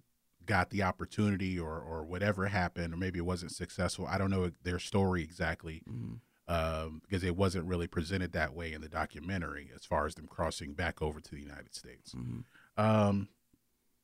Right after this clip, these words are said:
Speaker 1: first note I had, uh, 'cause they, they kinda, like, did some clips of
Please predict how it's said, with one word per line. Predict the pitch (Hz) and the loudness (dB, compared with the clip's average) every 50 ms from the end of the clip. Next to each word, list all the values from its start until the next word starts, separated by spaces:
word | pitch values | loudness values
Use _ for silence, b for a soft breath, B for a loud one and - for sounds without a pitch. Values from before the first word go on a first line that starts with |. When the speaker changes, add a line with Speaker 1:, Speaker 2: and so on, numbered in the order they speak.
| _ _ _ _ - | _ _ _ _ 4
Speaker 1:
first | - 160 170 175 170 - | 8 10 10 10 10 10
note | 151 147 135 | 8 10 10
I | 127 113 113 | 10 10 8
had, | 110 110 110 104 101 95 87 87 90 - - _ _ _ | 8 8 8 8 8 8 6 2 0 -4 -14 _ _ _
uh, | - 90 90 90 - | -2 0 0 0 2
'cause | - 101 90 | 2 2 2
they, | 82 98 98 98 90 | 4 2 2 2 0
they | 78 - 92 87 85 82 - | 0 -2 -2 -2 -2 -4 -2
kinda, | - 113 113 104 101 92 | 2 4 6 6 6 6
like, | 87 92 90 90 90 - - - _ _ | 4 4 2 0 0 0 -4 -14 _ _
did | 82 101 98 98 - | 0 2 2 2 2
some | - - 95 87 90 | 2 0 2 2 0
clips | - - - 110 107 - - - | 0 2 4 4 4 4 2 0
of | 101 92 82 - - | 0 0 0 -2 -6